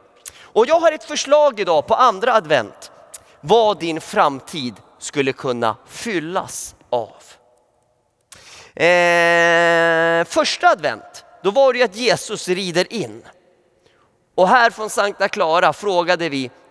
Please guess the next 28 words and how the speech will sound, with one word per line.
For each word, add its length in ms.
om 140
han 200
får 200
rida 320
in 320
i 40
ditt 220
hjärta. 360
Du 200
som 140
har 80
svarat 420
ja 220
där, 360
då 80
kan 140
man 100
säga 320
att 460
temat 340
på 80
andra 480
advent, 640
som 220
är 180
idag, 500
det 120
har 400